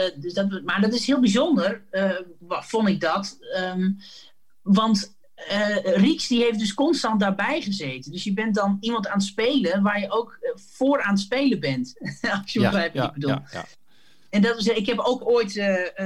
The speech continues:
Speaker 1: eh, Jacques Ancona gespeeld in een musical over zijn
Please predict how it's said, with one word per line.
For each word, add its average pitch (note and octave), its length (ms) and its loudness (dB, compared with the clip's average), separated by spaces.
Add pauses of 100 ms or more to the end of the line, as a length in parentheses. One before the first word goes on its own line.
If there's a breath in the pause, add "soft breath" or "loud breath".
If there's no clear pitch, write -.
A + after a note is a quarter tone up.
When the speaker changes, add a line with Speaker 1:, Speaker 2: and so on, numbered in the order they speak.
(540)
Speaker 1:
eh, F3 40 -8
Jacques G3 340 -2
Ancona A#3 440 0
gespeeld B3 600 -4
in F3+ 160 -8
een F3 120 -6
musical G3 520 2
over F3+ 160 -2
zijn E3 300 -2